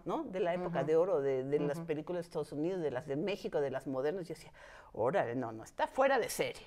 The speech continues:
Speaker 1: fuera de serie". Entonces nos hicimos muy amigos. Y un día, este, viene, "Oye, si ustedes tienen trailers,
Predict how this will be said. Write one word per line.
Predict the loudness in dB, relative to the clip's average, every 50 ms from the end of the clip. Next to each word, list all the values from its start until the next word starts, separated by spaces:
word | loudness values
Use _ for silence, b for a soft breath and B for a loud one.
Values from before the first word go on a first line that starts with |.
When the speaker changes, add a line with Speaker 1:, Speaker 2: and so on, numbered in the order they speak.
| -20 -20
Speaker 1:
fuera | -14 0 4 4 6 6 6
de | 4 4 0
serie". | 0 0 2 2 2 -2 B B B B B B
Entonces | -2 0 0 0
nos | 0 -2 -4
hicimos | -6 -6 -4 -6 -6 -6
muy | -4 -4 -2 -2
amigos. | -2 -4 -4 -6 -6 -8 -12 -16 -20 -20 -20 -20 -20 -20 -20 -20 _ _ _ _ _ _ _ -20 -20 -20 _ -20 -20 -20 _ -20 -20 -14 -6
Y | -4 -2 0
un | 0 2 2
día, | 2 2 0 0 -2 B B B B B B B B B B B
este, | -12 -12 -12 -12 -14 -12 -10 -10
viene, | -8 -6 -6 -6 -8 -8 -10 -14 -18 -20 -20 -20 -20 _ _ _ -20 _ _ _
"Oye, | -16 -16 -16 -16 -16 -20 -20 -20 -20 _ _ _ -20 -20 -20 -20 -20 _ B B B B B B B _
si | -2 0 0
ustedes | 0 2 2 4 4 4 4 0 -2 -2
tienen | 0 2 2 4 4 2 0 -2 0
trailers, | 2 4 6 6 6 6 6 6 4 4 6 6 6 6 4 4 -2